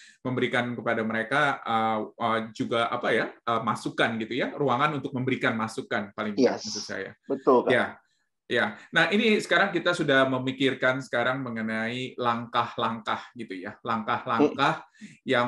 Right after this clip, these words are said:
Speaker 1: perlu dilakukan gereja untuk memuridkan. Nah, tetapi sekali lagi kita melihat ke belakang dulu. Nah, menurut
Speaker 2: Iya.
Speaker 1: observasi Alex sendiri ya, eh, metode, metode apa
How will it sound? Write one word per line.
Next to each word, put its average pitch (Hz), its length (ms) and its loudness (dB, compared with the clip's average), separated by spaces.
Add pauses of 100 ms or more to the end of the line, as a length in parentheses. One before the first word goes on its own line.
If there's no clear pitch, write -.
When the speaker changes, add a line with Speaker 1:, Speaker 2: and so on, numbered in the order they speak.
(100)
Speaker 1:
perlu 131 240 2
dilakukan 113 720 -2
gereja 113 560 0
untuk 120 320 -6
memuridkan. 113 480 -4
Nah, 143 160 2
tetapi 143 320 0
sekali 143 240 2
lagi 135 240 4
kita 147 240 0
melihat 139 400 0
ke 135 80 -2
belakang 117 400 0
dulu. 113 240 -6 (240)
Nah, 131 80 -6
menurut 131 320 0
Speaker 2:
Iya. 120 80 8
Speaker 1:
observasi 123 560 -2
Alex 120 400 0
sendiri 131 400 -2
ya, 151 240 -6 (480)
eh, 139 360 4 (200)
metode, 139 720 2
metode 135 320 2
apa 120 720 0